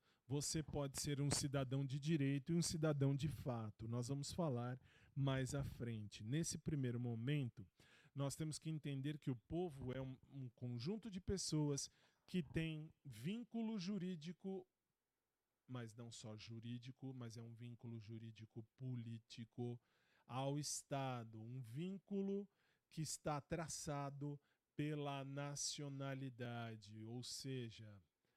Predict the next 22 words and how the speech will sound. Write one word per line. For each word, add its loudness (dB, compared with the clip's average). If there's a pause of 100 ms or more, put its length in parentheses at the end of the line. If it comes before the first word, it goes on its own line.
(360)
você -2
nasceu -2
no 0
Brasil 2
ou 2
você -2
se -2
naturalizou 0
brasileiro, 2 (340)
portanto 6
você 4
faz 2
parte 0
do 2
povo 4
brasileiro, 2 (260)
você 4 (320)
está 2 (280)
neste 2
povo, 2
você -4
tem -2